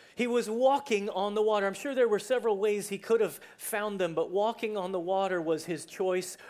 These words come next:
or the Father's choice. And he comes in the night, in the middle of the night,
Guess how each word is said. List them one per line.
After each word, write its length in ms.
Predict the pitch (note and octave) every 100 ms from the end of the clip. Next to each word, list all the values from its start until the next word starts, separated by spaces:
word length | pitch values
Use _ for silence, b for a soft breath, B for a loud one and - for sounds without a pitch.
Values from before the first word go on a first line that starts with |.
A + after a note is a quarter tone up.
| -
or 140 | F#3
the 80 | E3+
Father's 500 | - F#3 F#3+ F#3 E3+
choice. 460 | - G3 F#3+ F#3+ - B -
And 140 | F3+
he 200 | D#3+ A3
comes 640 | G#3 - G#3+ A3+ A#3 A3+ - B B -
in 240 | A#3 A#3+
the 80 | A#3
night, 460 | A3 G#3 G#3 G#3+ -
in 220 | C4 B3+
the 80 | A#3+
middle 400 | G#3+ A3+ A#3+ A#3
of 220 | G3+ G#3 F3+
the 80 |
night, 420 | G3+ F#3+ G3 G3+